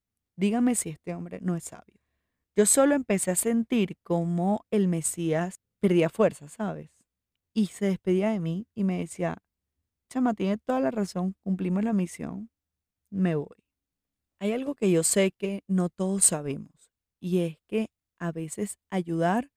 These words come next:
puede ser invasivo. Por querer solucionar podemos dañar. Es como esta teoría del efecto mariposa. En el ciclo de nacimiento de la mariposa,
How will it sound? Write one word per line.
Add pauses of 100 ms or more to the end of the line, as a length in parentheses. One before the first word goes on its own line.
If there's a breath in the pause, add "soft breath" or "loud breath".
(320)
puede
ser
invasivo. (260)
Por
querer
solucionar
podemos
dañar. (280)
Es
como (460)
esta
teoría
del
efecto
mariposa. (440)
En
el
ciclo
de
nacimiento
de
la
mariposa,